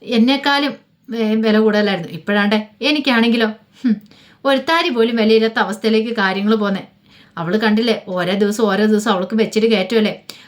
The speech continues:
അവൾ ഈ കേസ് തോൽക്കുവാണെങ്കിൽ ഈ വീട്ടിൽ നിന്ന് പോകുമെന്ന് കരുതിയിരുന്ന ഞാൻ. പക്ഷെ ആ പ്രതീക്ഷയും പോയി. ഇനിയിപ്പോൾ അവൾക്ക് ഇത്തിരി കൂടെ അഹങ്കാരം കൂടും. അവൾ വലിയ വക്കീലായില്ലേ, അതിൻ്റെ അഹങ്കാരമായിരിക്കും.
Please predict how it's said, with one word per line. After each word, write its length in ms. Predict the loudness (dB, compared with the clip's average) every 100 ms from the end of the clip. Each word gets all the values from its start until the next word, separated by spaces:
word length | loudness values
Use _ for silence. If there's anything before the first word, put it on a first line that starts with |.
| -4
അവൾ 160 | 0 0
ഈ 120 | 0
കേസ് 260 | 2 2 0 -2
തോൽക്കുവാണെങ്കിൽ 680 | -2 -2 -2 0 0 -4 -6 -10 -6
ഈ 120 | -2
വീട്ടിൽ 320 | 0 2 2
നിന്ന് 140 | 2 0
പോകുമെന്ന് 400 | 0 0 0 2
കരുതിയിരുന്ന 440 | 0 2 2 2
ഞാൻ. 300 | 2 0 -4 -8 _ -20 -20 _ -6
പക്ഷെ 160 | -2
ആ 120 | -2
പ്രതീക്ഷയും 540 | -2 -2 0 0 0 0
പോയി. 140 | 0 -4 _
ഇനിയിപ്പോൾ 380 | -10 -6 -4 0
അവൾക്ക് 220 | 0 2
ഇത്തിരി 240 | 0 2 2
കൂടെ 200 | 4 2
അഹങ്കാരം 540 | 2 0 0 0 0
കൂടും. 220 | -2 -2 -8 _ _ -20 _ -2
അവൾ 180 | 0
വലിയ 240 | 2 0 2
വക്കീലായില്ലേ, 840 | 0 -2 -2 0 2 2 0 -4 -12 -12
അതിൻ്റെ 220 | -4 0
അഹങ്കാരമായിരിക്കും. 720 | 0 -2 -2 0 0 -2 -8